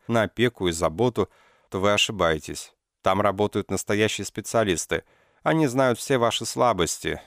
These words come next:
они изучили все ваши слабые стороны, они отлично умеют воздействовать на болевые точки.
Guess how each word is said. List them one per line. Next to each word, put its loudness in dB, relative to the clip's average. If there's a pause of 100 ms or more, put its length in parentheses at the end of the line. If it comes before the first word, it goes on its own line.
они 2
изучили -2
все 0
ваши 0
слабые 0
стороны, 2 (320)
они 2
отлично 0
умеют 2
воздействовать 0
на -2
болевые 0
точки. -2